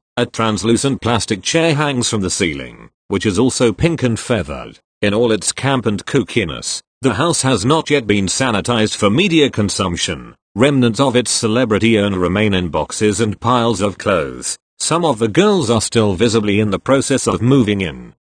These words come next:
and others don't even know whether they've made the cut to join the collective at all.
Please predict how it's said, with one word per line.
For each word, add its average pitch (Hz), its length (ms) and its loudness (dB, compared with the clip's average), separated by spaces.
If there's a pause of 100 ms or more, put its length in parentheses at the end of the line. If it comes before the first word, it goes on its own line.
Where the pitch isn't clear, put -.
(120)
and 107 160 0
others 117 320 2
don't 110 260 2
even 139 320 2
know 131 140 2
whether 139 280 4
they've 139 280 0
made 151 240 0
the 110 120 2
cut 139 240 -2
to 123 100 0
join 98 260 2
the 90 80 -2
collective 127 560 0
at 110 140 0
all. 67 440 -2